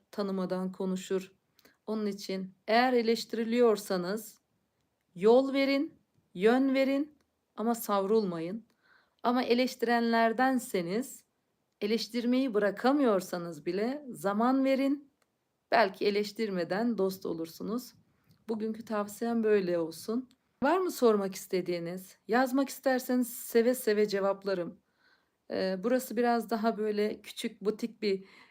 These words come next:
e, grubumuz. E, her soruya cevap verebileceğim zamanımız var. Yazarsanız cevaplamak isterim. Var mı? Eleştiriliyor musunuz?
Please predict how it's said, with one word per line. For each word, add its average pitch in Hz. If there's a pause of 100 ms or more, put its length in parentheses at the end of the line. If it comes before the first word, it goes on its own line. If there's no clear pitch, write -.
(120)
e, 175 (100)
grubumuz. 180 (260)
E, 185
her 233
soruya 214
cevap 202
verebileceğim 196
zamanımız 185
var. 214 (840)
Yazarsanız 277
cevaplamak 233
isterim. 160 (1600)
Var 254
mı? 214
Eleştiriliyor 208
musunuz? 170